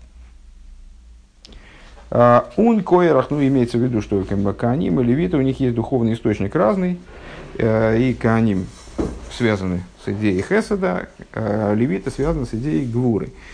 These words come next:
А, он кейрах, вот из гивена леви, корах, который был левитом,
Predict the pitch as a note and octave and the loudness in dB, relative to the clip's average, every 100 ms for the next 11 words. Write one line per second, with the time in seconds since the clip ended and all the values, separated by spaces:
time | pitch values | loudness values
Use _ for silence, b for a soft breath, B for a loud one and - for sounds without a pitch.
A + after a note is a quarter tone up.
0 | B B - G#2+ A2+ - C3 C3+ C3+ A#3+ | B B 0 4 4 4 2 0 2 0
1 | C#4 B3 F3+ D3+ C3 C3 A#2 A2+ C3 F3+ | 2 2 2 0 -2 0 -2 0 0 0
2 | D3+ C#3 B2 G2+ F#2+ G#2+ A#2+ E3 E3 G2+ | 2 2 4 2 2 -2 0 2 2 0
3 | - A#2 D3+ A2 F#2+ G#2+ C#3 G#2 G#2 B2 | -4 -2 2 2 2 0 2 2 2 0
4 | A2+ F#2 - A#2 F3+ | 0 -4 -2 -4 -4